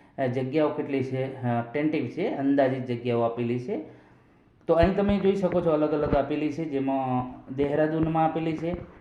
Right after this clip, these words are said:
ઓ વી એલ દિલ્હી માટે, જોધપુર દિલ્હી, એના પછી મુંબઈ છે,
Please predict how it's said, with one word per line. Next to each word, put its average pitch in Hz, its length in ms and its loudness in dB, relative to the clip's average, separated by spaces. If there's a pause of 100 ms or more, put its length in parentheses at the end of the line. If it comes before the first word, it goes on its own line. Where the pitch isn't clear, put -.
(1500)
ઓ 156 200 2
વી 156 300 -6
એલ 156 220 0
દિલ્હી 143 320 0
માટે, 156 280 2
જોધપુર 135 540 -4
દિલ્હી, 147 440 -4 (560)
એના 147 180 2
પછી 156 420 0
મુંબઈ 151 420 0
છે, 165 240 -2